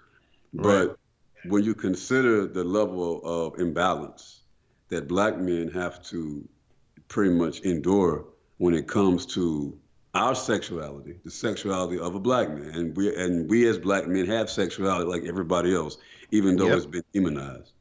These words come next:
Speaker 2: and it's, it's been made to be a threat. Um,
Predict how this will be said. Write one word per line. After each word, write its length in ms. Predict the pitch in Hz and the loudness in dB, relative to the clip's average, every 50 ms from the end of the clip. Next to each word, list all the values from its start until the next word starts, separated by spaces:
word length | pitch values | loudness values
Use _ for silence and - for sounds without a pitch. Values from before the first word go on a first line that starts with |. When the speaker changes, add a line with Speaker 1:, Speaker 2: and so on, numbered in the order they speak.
| _ _ _ - | _ _ _ -8
Speaker 2:
and 140 | 80 80 80 | -6 -4 -2
it's, 140 | 80 73 - | -2 -4 -4
it's 180 | - 85 85 - | -4 -6 -4 0
been 200 | - 90 82 82 | 2 4 4 6
made 400 | 85 87 87 82 82 82 78 - | 4 4 4 2 2 0 -2 -6
to 100 | - 82 | -10 -8
be 240 | 76 78 80 76 73 | -4 -4 -2 -2 -4
a 60 | 71 | -4
threat. 380 | 73 - 82 85 92 90 80 - - - - _ _ _ _ _ _ _ _ | -6 -2 0 0 2 2 0 -2 -6 -12 -20 _ _ _ _ _ _ _ _
Um, 540 | - 82 80 80 78 76 73 71 71 71 69 | -4 -2 0 0 2 2 2 0 -2 -4 -6